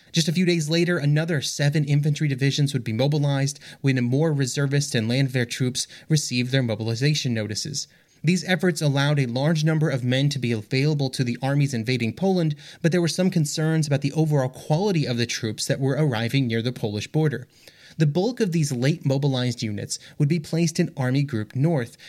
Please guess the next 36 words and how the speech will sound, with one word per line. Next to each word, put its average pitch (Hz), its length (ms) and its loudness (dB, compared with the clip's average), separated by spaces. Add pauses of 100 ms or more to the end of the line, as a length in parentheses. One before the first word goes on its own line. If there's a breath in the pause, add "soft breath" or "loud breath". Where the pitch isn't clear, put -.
(120 loud breath)
and 143 100 2
General 160 280 2
Bock, 143 340 -2
the 117 120 -2
commander 123 520 0
of 110 80 -2
Army 120 220 0
Group 131 200 -2
North, 160 300 0 (260 loud breath)
would 190 300 0
not 254 180 -2
be 240 80 -2
very 214 220 0
complimentary 196 800 0
about 135 300 0
his 156 200 2
new 113 200 -2
resources. 135 640 -2 (400 loud breath)
Bock's 175 400 0
biggest 180 380 0
complaint 143 520 0
was 143 140 0
simply 160 300 0
that 139 180 0
the 131 80 0
new 135 320 0
troops 170 400 -2
arriving 131 400 0
at 123 80 -4
the - 60 -6
front 147 440 -2
did 147 200 2
not 170 240 0
have 151 340 0
enough 156 260 2
training 131 520 -2